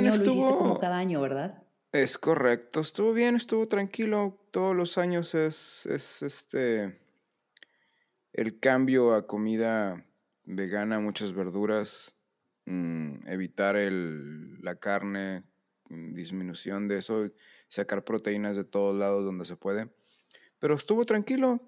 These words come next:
Speaker 2: este, sin, sin problemas. Por eso te preguntaba cómo te has sentido, cómo lo has visto, y me llamó la atención que cambiaras de,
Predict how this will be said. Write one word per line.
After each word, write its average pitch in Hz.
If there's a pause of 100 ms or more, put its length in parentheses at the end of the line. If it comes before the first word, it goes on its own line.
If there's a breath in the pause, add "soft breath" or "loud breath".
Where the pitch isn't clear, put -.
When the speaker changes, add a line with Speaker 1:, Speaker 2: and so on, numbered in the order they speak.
(120)
Speaker 2:
este, 131 (920)
sin, 113
sin 120
problemas. 147
Por 135
eso 135
te 113
preguntaba 104
cómo 117
te -
has 117
sentido, 120
cómo 113
lo 107
has 107
visto, 110
y 117
me 110
llamó 110
la 135
atención 117
que 127
cambiaras 107
de, 98